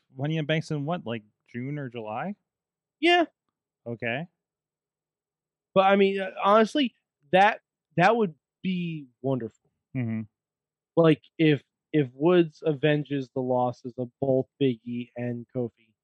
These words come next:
Speaker 2: by cashing in Money in the Bank. Like, that, that would be interesting. It's never gonna happen because I'm being creative. But, you know, um, so do you wanna know who is in the chamber match?
Speaker 1: Yeah,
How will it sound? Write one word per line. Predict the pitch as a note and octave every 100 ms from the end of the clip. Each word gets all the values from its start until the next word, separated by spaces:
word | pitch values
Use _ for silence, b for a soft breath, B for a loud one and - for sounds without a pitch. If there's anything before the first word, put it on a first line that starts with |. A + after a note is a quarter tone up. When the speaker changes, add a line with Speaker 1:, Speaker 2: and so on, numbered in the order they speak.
| _ _ _ _ _ _
Speaker 2:
by | C3+ C3+
cashing | D3 B2+ - C3+
in | A#2+
Money | A#2+ A#2
in | G#2+
the | G#2
Bank. | - _ _ _ _ _ _ _ _ _ _ _ _ _ _ _ _ _ _ _ _ _ _ _ _ _ _
Like, | C#3+ C3
that, | D3+ D3 -
that | E3
would | F3 C#3+
be | D3
interesting. | C3 - _ A#2+ A#2+
It's | B2+
never | A3+ D#3+
gonna | B2 A2+ B2
happen | A#2+ A2+ A2+ A2+
because | A#2+ - A#2 G#2+ A#2
I'm | A#2+ A#2 -
being | B2 A2 _
creative. | A#2 A2+ A2 A2 _ _ _ _ D3+
But, | -
you | F3+
know, | E3 A#2 G#2+ -
um, | C#3 C3+ B2+ _
so | - G3
do |
you | G#3+
wanna | B3+ D4
know | C#4
who | F#3+ D#3+
is | D#3+ E3+
in | F#3+
the |
chamber | F3 G3+ G3 F#3+
match? | G3 G#3 _ _ _
Speaker 1:
Yeah, | -